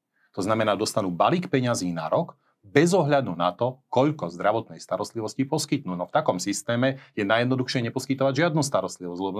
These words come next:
už zarobené mám. A tu nám chýba, pravím, chýbajú nám nejaké K P Is, to nazývam Key Performance Indica-,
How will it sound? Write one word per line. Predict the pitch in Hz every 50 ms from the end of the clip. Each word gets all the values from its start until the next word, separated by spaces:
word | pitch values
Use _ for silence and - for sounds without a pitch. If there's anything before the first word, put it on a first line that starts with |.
| 101 117 135
už | 131
zarobené | - 127 123 131 123 120 127 131 135 135
mám. | 147 135 113 87 - - _ _ _ _ _ _ _ - - -
A | - - - _ _ _ _ -
tu | 180 202 202
nám | 156 120 104
chýba, | - - 113 95 92 92 95 - _ _ _ _ _ _ -
pravím, | - 101 95 92 90 92 90 - _ _ _ -
chýbajú | - - 139 147 143 135
nám | 131 127 123 120
nejaké | 120 120 117 - - 101
K | 90 - - 120 131
P | 139 139 127 104 85
Is, | 82 90 104 - -
to | -
nazývam | 101 95 92 95 98 95 92 90
Key | - - 135 143 135
Performance | 139 120 107 - - 110 - 92 85 85 87
Indica-, | 92 92 98 98 - - 107 110